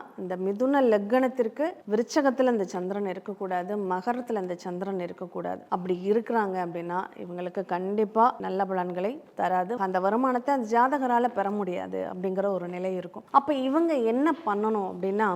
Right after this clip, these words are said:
இவங்க மாவிளக்குனால தீபம் போட்டு பக்கத்துல உள்ள அம்பாள் கோவில்களுக்கு போயிட்டு வந்தாலே போதும், இவங்களுக்கு பண வரவு, பண தேவைகள் அப்படிங்கிறது பூர்த்தி ஆகும் அப்படின்னு சொல்லலாம். அப்போ இந்த பண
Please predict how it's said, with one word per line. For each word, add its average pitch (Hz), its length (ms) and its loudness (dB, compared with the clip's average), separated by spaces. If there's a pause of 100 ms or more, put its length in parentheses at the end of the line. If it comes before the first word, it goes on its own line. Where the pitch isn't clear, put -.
(260)
இவங்க 214 220 2 (380)
மாவிளக்குனால 233 1040 4 (140)
தீபம் 220 420 0
போட்டு 185 280 0 (160)
பக்கத்துல 381 680 2 (160)
உள்ள 220 240 4 (260)
அம்பாள் 233 360 8 (120)
கோவில்களுக்கு 208 640 4 (140)
போயிட்டு 208 340 2
வந்தாலே 190 380 0 (100)
போதும், 185 300 -2 (120)
இவங்களுக்கு 185 420 0 (180)
பண 214 340 4
வரவு, 185 300 0 (180)
பண 220 240 2 (160)
தேவைகள் 220 460 2
அப்படிங்கிறது 185 500 -2 (140)
பூர்த்தி 240 340 -2 (120)
ஆகும் 170 280 -6 (120)
அப்படின்னு 185 360 -6
சொல்லலாம். 170 300 -8 (100)
அப்போ - 220 -4 (560)
இந்த 226 140 6 (120)
பண 269 180 8